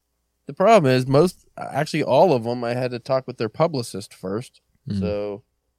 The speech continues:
Speaker 1: it's like, it's, it's always a middleman, you know? But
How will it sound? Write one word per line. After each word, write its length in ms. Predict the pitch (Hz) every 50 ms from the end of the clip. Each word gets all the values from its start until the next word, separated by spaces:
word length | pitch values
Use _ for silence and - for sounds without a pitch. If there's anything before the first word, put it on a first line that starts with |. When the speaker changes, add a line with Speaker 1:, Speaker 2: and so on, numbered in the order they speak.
| _ _
Speaker 1:
it's 60 | _ 110
like, 240 | 107 107 101 -
it's, 180 | 101 95 - 98
it's 500 | 104 107 - _ _ _ _ 117 117 127
always 240 | 139 143 147 156 147
a 40 | 160
middleman, 540 | 165 180 190 175 135 120 113 107 101 101 104
you 60 | 104
know? 260 | 107 107 113 127 135 - _ _ _ _ _ _ _
But 400 | 202 233 247 208 170 165 180 -